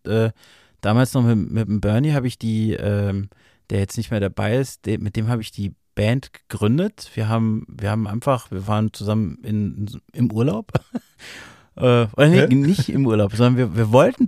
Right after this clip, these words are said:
Speaker 1: wir haben eine Urlaubsplanung gehabt tatsächlich und haben uns vorgestellt, Mensch, das wär doch echt cool, wenn wir dann nicht eine Band hätten, wenn wir in den Urlaub fahren und dann im Urlaub ein Konzert spielen würden, oder? Da, da gucken wir uns alle zu. Ist das nicht cool?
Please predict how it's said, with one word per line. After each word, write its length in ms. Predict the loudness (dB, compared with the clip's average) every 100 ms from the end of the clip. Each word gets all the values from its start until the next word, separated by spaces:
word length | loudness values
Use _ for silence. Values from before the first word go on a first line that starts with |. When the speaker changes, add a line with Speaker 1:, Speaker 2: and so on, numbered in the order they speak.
| 2
Speaker 1:
wir 140 | 4
haben 100 | 6
eine 160 | 4 4
Urlaubsplanung 920 | 2 0 -4 -4 0 2 0 -2 -6
gehabt 540 | -6 -8 -10 -16 -20 -8
tatsächlich 560 | -8 -6 -8 -6 -6 -8 -20 -16
und 160 | -6 -2
haben 320 | 0 0 0
uns 160 | -2 -4
vorgestellt, 560 | 0 -2 -2 -2 -2 -2
Mensch, 500 | -4 -4 -4 -6 -8
das 200 | -10 -8
wär 80 | -6
doch 160 | -6 -10 _
echt 400 | -8 -8 -8 -2
cool, 160 | 0
wenn 260 | 0 0 -2
wir 220 | -2 0
dann 380 | 2 2 0 -4 _ -20 _ _ _
nicht 240 | -6 -4
eine 120 | -2 -4
Band 560 | -2 -2 -4 -6 -18 -20 _
hätten, 480 | -14 -10 -2 -2 -2 -4
wenn 220 | -2 0
wir 180 | 0 0
in 160 | 0
den 100 | 2
Urlaub 300 | 2 2 2
fahren 280 | -2 -6 -4
und 100 | -2
dann 140 | 0 0
im 160 | 0
Urlaub 260 | 2 2 0
ein 80 | -4
Konzert 340 | -6 -6 -8
spielen 280 | -4 -4 -2
würden, 240 | -6 -8
oder? 260 | -4 -2 -4 -8 _ _ _ _ _ _ _ _ _
Da, 80 | -12 -12 -14 -2
da 240 | -2 -2 -6
gucken 160 | -2
wir 40 | -2
uns 80 | -2
alle 200 | -4 -4
zu. 240 | -6 -6 -8
Ist 160 | -4
das 140 | -2 0
nicht 260 | -2 0
cool? 180 | 0 0